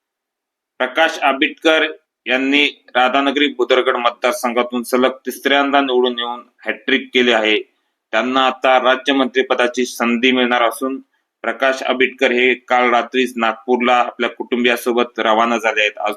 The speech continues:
दुपारी ते राज्य मंत्रिपदाची शपथ घेतील. हसन मुश्रीफ व प्रकाश आंबेडकर यांच्यासोबतच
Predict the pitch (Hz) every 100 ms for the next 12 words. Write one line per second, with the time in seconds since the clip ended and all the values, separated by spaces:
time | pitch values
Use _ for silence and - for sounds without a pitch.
0 | - 110 123 123 127 127 127 - _ _
1 | _ - 120 131 131 135 123 117 123 123
2 | 120 - 120 - - 123 117 117 127 120
3 | - _ _ _ _ _ _ _ _ _
4 | - 123 - 165 160 151 - 170 165 151
5 | 156 147 135 147 151 127 139 - 147 131
6 | 127 131 - 131 131 127 143 143